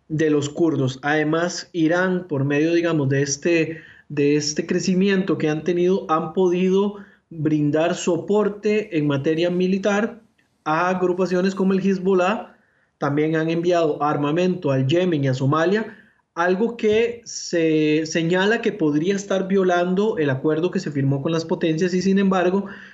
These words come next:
no han logrado, digamos, como revertirlo en ese momento, a pesar de que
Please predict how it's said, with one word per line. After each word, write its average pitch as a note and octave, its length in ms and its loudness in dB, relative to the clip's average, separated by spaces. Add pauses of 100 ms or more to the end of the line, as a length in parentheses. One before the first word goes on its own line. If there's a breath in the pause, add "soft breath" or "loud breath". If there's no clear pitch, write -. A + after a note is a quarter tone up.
(140 loud breath)
no F3+ 340 2
han F#3+ 220 2
logrado, E3 380 2
digamos, E3 260 0
como C#3+ 220 0
revertirlo C#3 640 2
en F3 60 -2
ese E3+ 140 0
momento, E3 480 -2
a C#3 160 -4
pesar F3 400 0
de G#3+ 180 -2
que G#3+ 320 -2